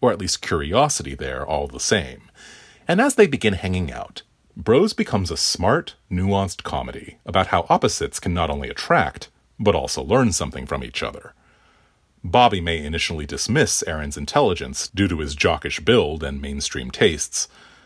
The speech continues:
but Aaron turns out to be a lot sharper and more emotionally perceptive than he gets credit for. For his part,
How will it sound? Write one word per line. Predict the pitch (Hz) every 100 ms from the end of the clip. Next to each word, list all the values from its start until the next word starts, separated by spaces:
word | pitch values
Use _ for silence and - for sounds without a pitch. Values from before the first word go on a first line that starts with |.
| _ -
but | - 214
Aaron | 254 269
turns | 220 147 107 90
out | 78
to | -
be | -
a | 78
lot | 78 71
sharper | - - 185 143 71 71 - _
and | 98 87
more | 82
emotionally | 80 82 80 92 76
perceptive | 71 - - 165 - - 73
than | 73 71
he | 69
gets | - -
credit | - - 139 -
for. | - - - - _ _ _ _ _ _ _ _ _
For | -
his | - 208
part, | - - 139 -